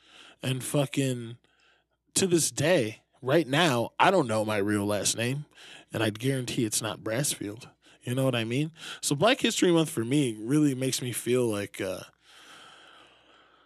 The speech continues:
<sighs> introspective. It makes me feel vulnerable, and it makes me feel like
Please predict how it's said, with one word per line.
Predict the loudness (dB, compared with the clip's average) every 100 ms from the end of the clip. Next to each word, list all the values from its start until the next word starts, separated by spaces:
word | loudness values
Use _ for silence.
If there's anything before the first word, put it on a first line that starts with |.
| _
<sighs> | 0 2 2 -2 -2
introspective. | 0 0 0 -2 2 0 2 2 2 0 -4
It | 0
makes | 2 2
me | 2
feel | 0 2 6 8 8 6 4 2
vulnerable, | -2 2 4 6 4 4 0 0 -6 -2
and | 0
it | 2
makes | 2 2
me | 0
feel | -2 2 4 6 4
like | 2 2 -2